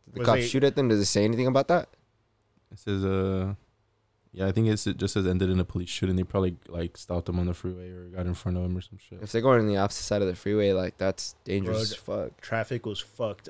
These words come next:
Speaker 2: all day. All day from, like, eight in the morning to, like, fucking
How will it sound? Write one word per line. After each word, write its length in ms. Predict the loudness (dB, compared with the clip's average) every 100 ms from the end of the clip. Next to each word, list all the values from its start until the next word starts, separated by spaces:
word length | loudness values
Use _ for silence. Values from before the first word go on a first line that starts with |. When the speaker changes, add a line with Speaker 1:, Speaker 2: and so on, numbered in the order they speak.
| -8
Speaker 2:
all 240 | -4 -4
day. 380 | -4 -4 -4 -10 -18 _ _ _
All 320 | 0 4 4 4
day 240 | 2 0
from, 220 | -2 -2
like, 180 | -2 -2
eight 220 | 0 0 0
in 100 | 0
the 80 |
morning 540 | 0 2 2 0 -2 -2
to, 160 | -2 0
like, 240 | 0 -2
fucking 580 | -2 -2 -2 -6 -6